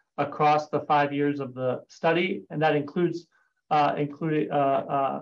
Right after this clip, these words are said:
uh, a n-, large number, several hundred patients from the get-go that would be retrospective patients. So these can be patients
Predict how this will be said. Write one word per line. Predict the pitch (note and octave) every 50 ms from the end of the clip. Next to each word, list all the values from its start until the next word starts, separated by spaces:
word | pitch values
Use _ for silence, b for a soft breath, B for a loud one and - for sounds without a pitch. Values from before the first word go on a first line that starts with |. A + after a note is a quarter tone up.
| -
uh, | - D3 C3+ C3+ -
a | -
n-, | D3 D3 D3+ D3 -
large | - D3+ D#3+ D#3+ D#3 D#3 D3
number, | C#3 D#3 D#3 D3+ D#3 D3+ D3 D3 -
several | - E3 D#3 C#3+ D3 C#3+
hundred | - D3+ D3+ D3 D3 D3 -
patients | D3+ D3+ D3 D3 D3+ D3 C3 - - _ -
from | D#3+ D3+ D3
the | C#3 C3 B2+
get-go | A#2 A#2 D#3 D#3+ - - D#3 D3+ D3 C#3+ C#3+ C#3 C#3 B B B B -
that | - E3 -
would | D3 C#3+
be | D3 C#3+ C3+
retrospective | C#3+ D3+ D3+ D3+ - C#3+ C3 - - E3 E3 D#3+ - D#3 D3 -
patients. | D3 C3+ B2+ B2+ - C#3 - -
So | - C3+
these | B2+ C#3+ D3 C#3+
can | C#3+ - C#3
be | C3 C#3
patients | C3 C#3+ D#3 D3+ D3+ D3 D3+ C#3+ C#3 C#3 -